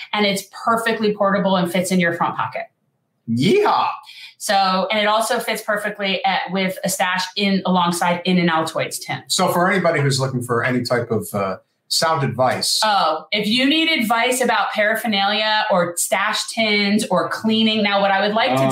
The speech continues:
Speaker 1: do is
Speaker 2: yeah.
Speaker 1: if anybody is interested, this is my idea for an invention, and I think it would be good, but I do know how expensive it is to do a patent search and all that,
Speaker 2: You
Speaker 1: and
Speaker 2: have
Speaker 1: I
Speaker 2: an
Speaker 1: really
Speaker 2: Etsy
Speaker 1: not
Speaker 2: store that I could put up?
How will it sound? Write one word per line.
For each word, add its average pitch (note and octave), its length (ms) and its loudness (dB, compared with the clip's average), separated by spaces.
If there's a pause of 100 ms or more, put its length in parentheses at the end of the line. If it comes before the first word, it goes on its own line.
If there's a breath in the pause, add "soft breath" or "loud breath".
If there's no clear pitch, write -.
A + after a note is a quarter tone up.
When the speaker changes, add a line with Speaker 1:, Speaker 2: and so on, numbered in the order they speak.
(120)
Speaker 1:
do G3+ 60 2
is G3 100 0
Speaker 2:
yeah. G#3 60 0
Speaker 1:
if - 100 -4
anybody B3+ 540 0
is G#3 100 0
interested, G3 640 -2
this G3+ 160 0
is B3+ 100 0
my B3 320 2
idea A3 240 0
for A3 140 -2
an A3 60 0
invention, A3 680 0 (540 loud breath)
and G#3 80 -2
I G#3 100 0
think A#3 220 0
it B3+ 60 0
would G#3 80 0
be G3 140 -2
good, G3 220 2
but G3+ 80 2
I F#3+ 140 2
do G3 140 2
know G3 80 0
how F#3+ 180 2
expensive F3 420 0
it E3+ 60 0
is E3 160 0
to D#3+ 60 -4
do D#3 120 2
a - 60 -2
patent E3+ 300 -2
search D#3 260 0
and D3+ 80 0
all C#3 140 2
that, F#3 200 0
Speaker 2:
You D3+ 60 0
Speaker 1:
and E3 80 2
Speaker 2:
have F3+ 100 2
Speaker 1:
I - 40 2
Speaker 2:
an F#3 40 0
Speaker 1:
really F3+ 80 2
Speaker 2:
Etsy F3 60 0
Speaker 1:
not D#3 80 2
Speaker 2:
store C#3+ 240 0
that C3+ 80 2
I C3 80 0
could C#3 140 -8
put B2+ 100 -4
up? A#2+ 160 -6